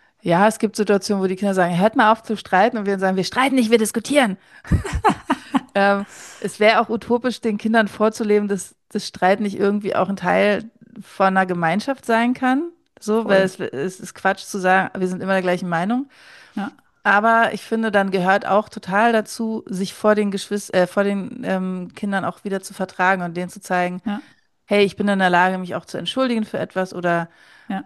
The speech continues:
Speaker 1: auch zu sagen, „Hey, war nicht schön vorhin.“ Also dieses, dass das dann auch wieder aus der Welt geschafft werden kann. Das gehört dann eben genauso dazu,
Speaker 2: Mhm.
Speaker 1: finde
Speaker 2: Ja, und
Speaker 1: ich.
Speaker 2: das, äh, Kinder lernen,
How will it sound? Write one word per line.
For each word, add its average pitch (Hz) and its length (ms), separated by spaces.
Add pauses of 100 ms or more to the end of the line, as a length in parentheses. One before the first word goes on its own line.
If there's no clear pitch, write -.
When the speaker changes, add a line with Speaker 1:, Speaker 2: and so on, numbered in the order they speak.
(140)
Speaker 1:
auch 185 160
zu 202 120
sagen, 180 340
„Hey, 190 220
war 185 120
nicht 185 180
schön 226 240
vorhin.“ 196 380
Also 190 200
dieses, 202 440 (840)
dass 196 240
das 196 220
dann 202 160
auch 190 180
wieder 220 180
aus 285 120
der 190 120
Welt 208 240
geschafft 180 380
werden 165 220
kann. 170 180
Das 170 140
gehört 196 260
dann 196 100
eben 185 220
genauso 185 460
dazu, 160 480 (340)
Speaker 2:
Mhm. 170 360 (120)
Speaker 1:
finde 185 160
Speaker 2:
Ja, 196 120
und 214 80
Speaker 1:
ich. 185 60
Speaker 2:
das, 196 160
äh, 196 160
Kinder 226 320
lernen, 214 640